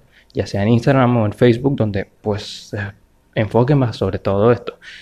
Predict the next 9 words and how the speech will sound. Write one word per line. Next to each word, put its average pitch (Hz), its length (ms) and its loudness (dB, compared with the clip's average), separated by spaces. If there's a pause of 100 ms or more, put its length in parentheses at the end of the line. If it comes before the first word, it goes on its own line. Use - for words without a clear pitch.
(320)
Y 131 160 4
este 131 160 2
proyecto 143 540 4
llevó 123 400 6
durante 120 300 2
un 117 80 4
mes 120 200 0
tratando 110 380 0
de, 107 380 -2